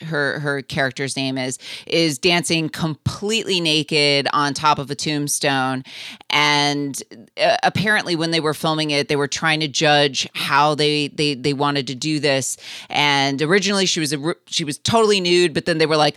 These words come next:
<gasps> "We can't show pubic hair." So then they shaved her. And then, <gasps> "No, it's too much because you can see everything." So they had to give her sort of like, um, they had to make like a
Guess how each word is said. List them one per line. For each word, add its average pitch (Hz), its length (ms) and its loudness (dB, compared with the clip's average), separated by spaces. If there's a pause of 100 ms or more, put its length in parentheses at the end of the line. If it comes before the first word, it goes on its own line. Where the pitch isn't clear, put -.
(140)
<gasps> 392 140 -8
"We 196 100 -4
can't 285 240 0
show 269 140 0
pubic 277 340 -2
hair." 165 300 2 (200)
So - 180 0
then 196 160 4
they 185 120 2
shaved 180 420 2
her. 120 220 -2 (160)
And 170 240 0
then, 180 400 4 (260)
<gasps> - 240 -18
"No, 254 300 6
it's 254 180 0
too 262 200 2
much 226 320 2
because 196 340 -4
you 202 80 -4
can - 80 -12
see - 260 -10
everything." 208 520 0
So 180 160 -4
they 180 120 -2
had 190 260 -2
to 196 100 -6
give 190 200 -4
her 190 140 -2
sort 180 360 -2
of 160 120 -6
like, 170 240 0
um, 143 560 0 (280)
they 196 60 -4
had 233 140 -2
to 277 60 -6
make 226 200 -2
like 233 140 -2
a 147 320 2